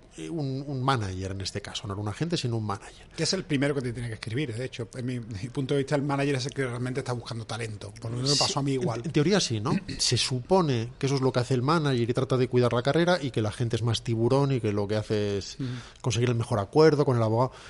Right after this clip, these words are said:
Speaker 1: En teoría, luego en la práctica ya sabes que depende de
Speaker 2: Cada uno de su padre y
Speaker 1: cada
Speaker 2: su
Speaker 1: uno tiene
Speaker 2: madre.
Speaker 1: su perfil, su carácter y su,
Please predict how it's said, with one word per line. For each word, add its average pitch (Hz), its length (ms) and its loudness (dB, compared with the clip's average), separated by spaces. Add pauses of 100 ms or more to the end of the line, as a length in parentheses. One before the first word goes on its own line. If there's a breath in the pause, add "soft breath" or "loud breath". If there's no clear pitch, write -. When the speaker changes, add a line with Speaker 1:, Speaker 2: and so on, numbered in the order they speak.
(160 loud breath)
Speaker 1:
En 127 100 0
teoría, 139 320 6
luego 131 200 4
en 143 40 6
la 127 100 4
práctica 127 300 2
ya 123 140 6
sabes 120 240 0
que 120 100 0
depende 104 400 -2
de 104 80 2
Speaker 2:
Cada 131 220 4
uno 135 200 2
de 117 120 -6
su 127 100 -8
padre 120 220 -6
y - 20 -4
Speaker 1:
cada 110 80 0
Speaker 2:
su 107 60 0
Speaker 1:
uno 120 100 4
tiene 123 140 4
Speaker 2:
madre. 98 80 0
Speaker 1:
su 113 80 -2
perfil, 147 420 2
su - 140 0
carácter 110 500 0
y 104 80 0
su, 104 180 -4